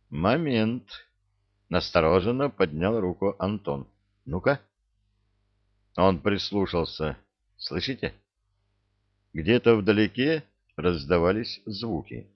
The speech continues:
Голоса? Минут через тридцать мы поднялись на вершинку невысокого холмика.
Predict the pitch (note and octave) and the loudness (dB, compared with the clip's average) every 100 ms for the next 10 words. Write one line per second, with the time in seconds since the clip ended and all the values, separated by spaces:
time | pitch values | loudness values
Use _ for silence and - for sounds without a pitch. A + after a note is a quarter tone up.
0 | _ _ _ _ _ _ _ _ - C2 | _ _ _ _ _ _ _ _ -8 -6
1 | C2+ - - E2+ D#3 F3 _ _ _ _ | -4 -6 -2 0 0 -2 _ _ _ _
2 | _ _ _ _ _ _ _ _ _ - | _ _ _ _ _ _ _ _ _ 0
3 | G2+ C#3+ G3+ - - - G2 F#2+ - F3 | 2 2 0 -2 -14 -2 0 0 2 0
4 | F3+ - D#3+ B2+ C#3+ C3 C3+ C3 C3+ B2+ | 0 -2 -2 0 0 0 0 0 0 -2
5 | - G2+ G#2 - D#3 C#3+ C3+ G#2+ G2+ - | 0 4 4 2 -4 -4 -2 0 0 0
6 | A2 - G#2 - G2+ D2+ B1 - A1 | -2 0 -2 0 2 2 0 -10 -14